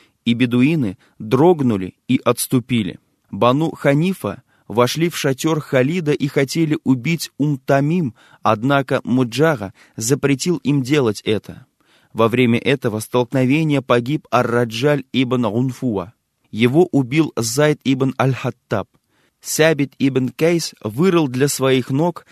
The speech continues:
яму до середины голени и встал в неё, крепко держа знамя.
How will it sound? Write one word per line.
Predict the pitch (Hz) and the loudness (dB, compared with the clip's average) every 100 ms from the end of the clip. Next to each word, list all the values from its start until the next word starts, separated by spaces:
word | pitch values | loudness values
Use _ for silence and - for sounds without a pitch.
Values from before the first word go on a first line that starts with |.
| _ | _
яму | 113 113 156 156 143 - | -10 2 2 4 -2 -4
до | 117 156 | -2 -2
середины | - 139 131 123 143 123 | 0 0 0 0 0 0
голени | 110 165 147 101 95 - _ | 2 2 2 -2 -6 -12 _
и | _ 120 | _ -2
встал | - 165 170 151 | 0 2 2 2
в | |
неё, | 123 131 113 101 - | 0 0 0 -2 -2
крепко | 135 147 165 143 | 0 2 0 -2
держа | 123 127 107 123 | 0 -2 0 -2
знамя. | 113 123 113 101 90 | 0 -2 0 -2 -8